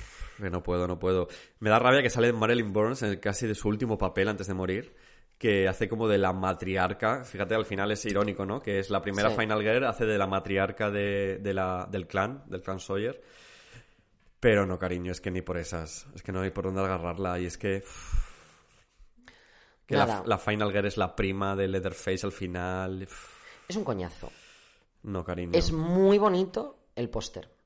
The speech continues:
Speaker 2: No el que, eh, si, si ponéis en Google Imágenes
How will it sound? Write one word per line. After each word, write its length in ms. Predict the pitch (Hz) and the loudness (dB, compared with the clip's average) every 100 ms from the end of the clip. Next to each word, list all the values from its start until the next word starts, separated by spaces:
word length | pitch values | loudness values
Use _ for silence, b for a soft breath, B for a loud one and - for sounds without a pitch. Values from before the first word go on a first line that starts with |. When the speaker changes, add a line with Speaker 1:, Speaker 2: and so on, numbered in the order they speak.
| B B B B | B B B B
Speaker 2:
No 280 | 170 185 196 | 4 6 8
el 260 | 190 180 | 8 6
que, 300 | 180 160 147 | 8 8 8
eh, 240 | 135 113 - | 6 2 0
si, 400 | - 165 156 160 | 0 4 4 2
si 280 | - 160 160 | -2 2 4
ponéis 520 | 160 160 175 233 - - | 6 6 6 2 0 0
en 180 | 175 175 | 2 6
Google 300 | 170 180 190 | 6 8 6
Imágenes 760 | 165 156 151 147 131 127 - | 6 4 2 0 2 2 0